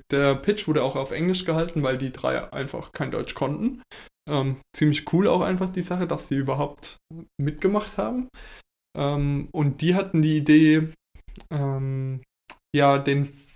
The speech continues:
ich sag mal jetzt, den Versicherungsvertrag zu dem Objekt zu bringen.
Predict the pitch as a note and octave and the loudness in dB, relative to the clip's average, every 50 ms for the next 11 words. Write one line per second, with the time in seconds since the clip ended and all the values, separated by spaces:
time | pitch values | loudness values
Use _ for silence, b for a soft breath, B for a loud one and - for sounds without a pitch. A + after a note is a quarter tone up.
0 | - - _ - - - - - D#3+ D3+ D3+ - D3 C#3+ C#3+ C#3 C#3 C#3 C#3 C#3 | -20 -20 _ -20 -18 -14 -8 -6 -6 -4 -4 -2 -2 0 0 0 0 -2 -2 -2
1 | C#3 C#3 C#3 - - C#3+ C#3 C3+ - - C#3+ C#3 C#3 - - F3 F3+ - F#3+ F3+ | -2 -4 -6 -6 -4 -4 -4 -4 -4 -4 -6 -6 -4 -4 -4 -4 -2 0 0 2
2 | F3 F3 F3+ F3+ F#3 - - - - - C#3+ D3 C#3+ - - - D3 D3 D3 D3+ | 2 2 2 2 0 -4 -6 -8 -6 -4 -4 -4 -4 -4 -2 0 0 2 2 0
3 | D#3+ D#3+ - - - _ _ _ _ _ _ _ _ _ _ _ _ - - - | 0 -2 -4 -10 -16 _ _ _ _ _ _ _ _ _ _ _ _ -14 -8 -4
4 | - F3 E3 F3 F3 E3 D#3+ D#3+ D#3 D#3 D3 C#3+ - - - - C#3+ C#3 - - | -2 0 4 6 6 6 6 4 4 2 0 -2 -6 -8 -8 -8 -8 -8 -4 -2
5 | C#3+ D#3 E3+ - - - - - - G3+ F#3 F#3 - - A3 A#3+ C4+ D4+ - | -2 0 0 -2 -8 -12 -12 -6 -6 -4 -6 -6 -6 -4 -4 -2 -4 -4 -6